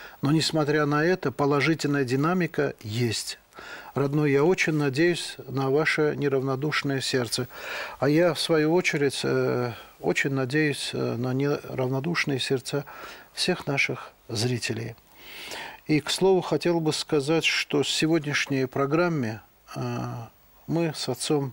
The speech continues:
Дмитрием попытались, э, как Даниил, вот, девушек, мы попытались с батюшкой защитить от поругания святые и дорогие для нас, э, страницы отечественной истории. Спаси Господи.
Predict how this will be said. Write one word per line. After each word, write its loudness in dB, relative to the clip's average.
Дмитрием -2
попытались, -2
э, -8
как -4
Даниил, 2
вот, -8
девушек, -4
мы 4
попытались 0
с 2
батюшкой 0
защитить 0
от -2
поругания 2
святые 0
и -6
дорогие 0
для 0
нас, -2
э, -4
страницы -4
отечественной -2
истории. -6
Спаси -2
Господи. -4